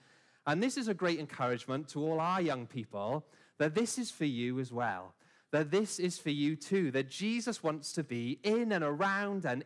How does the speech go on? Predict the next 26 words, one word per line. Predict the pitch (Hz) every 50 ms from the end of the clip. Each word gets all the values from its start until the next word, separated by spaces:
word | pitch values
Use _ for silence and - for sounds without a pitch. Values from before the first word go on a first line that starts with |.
| -
in | - 226 240 240 233
your | 220 214 202 196 170
lives | 151 147 143 147 151 151 147 151
right | 156 175 196 220 226 - -
now, | 156 147 139 139 151 175 180 170 - - - - - _ _ _ -
where | 127 151 185 214
you | 220 220 214 202 175
are, | 175 175 180 180 180 175 - - - _ -
in | - - 208 208
school | - - - - 170 165 175 175 180 156
or | 147 147
in | 165 170 175 165
uni | 160 165 165 165 165 165
or | 151 160
in | 175 175
college | 175 - - 147 147 151 151 156 143 147
or | 131
wherever | 131 160 175 175 170 180
it | 180 - -
is, | 131 135 139 135 - - - - - _ _
strengthening | - - - - - - - 208 214 208 165 - 214 202 208 202 202
you | 196 208 226 233 226 190 135 107 92 - _ _ _ _ _ _
with | 151 147
his | 151 143 -
Holy | - - 139 135 127 127 123
Spirit | - - - 117 104 95 95 - - - -